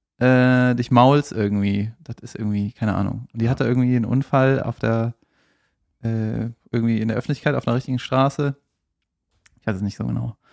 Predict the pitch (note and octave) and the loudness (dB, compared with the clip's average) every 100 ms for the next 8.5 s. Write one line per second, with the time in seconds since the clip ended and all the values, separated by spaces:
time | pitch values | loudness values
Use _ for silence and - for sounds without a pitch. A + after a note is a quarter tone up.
0 | - - _ - A2+ A2 A2 A#2 A2 G#2+ | -20 -20 _ -4 0 0 0 -4 -2 -2
1 | G#2 - _ _ - A2+ A#2 B2 A2+ B2+ | -2 -4 _ _ -4 -4 -2 -4 0 0
2 | C3 C3+ C#3 C#3+ C#3+ A2+ A#2 A#2+ A#2 - | 0 -2 -2 -2 -2 -2 -2 0 -2 -4
3 | _ _ _ _ _ _ _ _ _ _ | _ _ _ _ _ _ _ _ _ _
4 | - - A2+ A#2+ A#2 A2+ G2+ A2+ G#2+ B2 | -18 -10 -2 0 2 0 0 -4 2 2
5 | B2+ A#2+ - B2 C3+ C3+ - C#3 C3 B2+ | 2 -2 4 6 6 2 -2 0 0 -2
6 | A#2+ A#2+ A#2+ B2 A#2 A#2 - A#2 A#2 C#3+ | -4 0 2 4 6 6 4 0 2 0
7 | - F3 F3 D#3+ C3 - C3+ C3+ D3 - | 0 0 0 -2 -4 -2 -2 -2 -4 -4
8 | D3 - C#3 - | -4 2 2 2